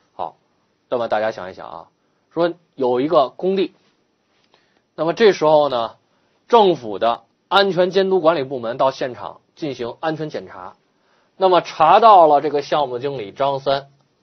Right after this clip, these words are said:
你们想一想，查张三查什么？这个项目经理张三怎么样才合格？好，你们得知道啊，以后你们都会成为项目经理，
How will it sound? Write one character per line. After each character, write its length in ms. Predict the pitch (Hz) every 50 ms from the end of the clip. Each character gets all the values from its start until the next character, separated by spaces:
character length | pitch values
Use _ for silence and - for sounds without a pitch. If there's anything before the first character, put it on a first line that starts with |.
| _ _ _ _ _ _ _ _ _ _ _ _ _ _ _ _ _ _ _ _ _ _ _ _ _ _ _ _ _ _ _ _ _ _ _ _ _ _ _ 113
你 40 |
们 100 | 123 143
想 220 | 143 - 117 120 127
一 20 |
想， 140 | 117 104 104
查 260 | - - - 131 143
张 160 | 151 151 151
三 160 | 151 156 147 139
查 160 | 139 127 131
什 140 | 139 123 117
么？ 160 | 120 123 _ _ _ _
这 80 | - 117
个 80 | 113 110
项 160 | - 110 104
目 60 | 104
经 120 | 107 104
理 120 | 98 - - _ _ _ _ _ _ _ _ _ _ _ _ _ _ -
张 220 | 226 233 226 220
三 240 | - 220 220 208 214
怎 180 | - 147 117
么 60 | 117 135
样 180 | 170 - -
才 300 | - 147 135 143 147 - _ _ _ _
合 240 | _ - - 135 135
格？ 220 | 123 117 113 - _ _ _ _ _ _ _ _ _ _ _ _ _ _ _ _ _ _ _ _ _ _ _ _ _ _ _ _ _ _ _ _ _ _ _ _ _ _ _ _ _ _ _ _ _ _ _ _ _ _ _ _ _ _ _ _ _ _ _ _ _ _ _ _ _ _ -
好， 180 | 110 104 110 -
你 100 | - 123
们 60 | 135
得 120 | 151 147 127
知 160 | - 151 147
道 80 | 139 117
啊， 320 | 113 120 123 117 107 104
以 120 | 110 117
后 200 | 123 127 175 165
你 100 | 151 135
们 100 | 123 131
都 160 | 131 156 170 156
会 140 | 165 147
成 160 | 127 131 120 123
为 100 | 123 120
项 240 | - 131 113 107
目 60 | 101 101
经 160 | 110 107 104
理， 220 | 98 85 - -